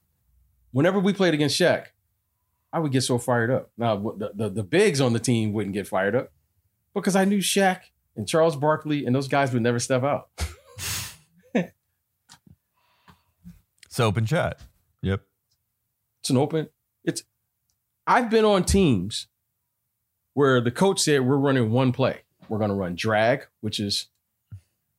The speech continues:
Speaker 1: five one screen roll.
Speaker 2: Mm-hmm.
Speaker 1: And whoever that guy is guarding, we're running screen roll.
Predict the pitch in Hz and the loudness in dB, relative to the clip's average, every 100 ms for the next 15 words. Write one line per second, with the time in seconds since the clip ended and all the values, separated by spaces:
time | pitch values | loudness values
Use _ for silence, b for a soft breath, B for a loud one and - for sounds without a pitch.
0 | _ 110 104 104 98 98 - 90 85 82 | _ -2 0 0 -2 -4 -4 -4 -4 -4
1 | 117 - b b b b _ _ - 92 | -6 -8 b b b b _ _ -2 0
2 | 85 82 - 123 113 143 160 190 170 175 | 0 -2 -4 -2 0 4 4 4 2 2
3 | 151 143 131 107 143 147 107 95 - _ | 2 2 2 2 2 2 2 -4 -10 _
4 | _ _ - 113 101 87 82 90 80 62 | _ _ -4 -2 -2 -4 -6 -8 -10 -12
5 | - | -16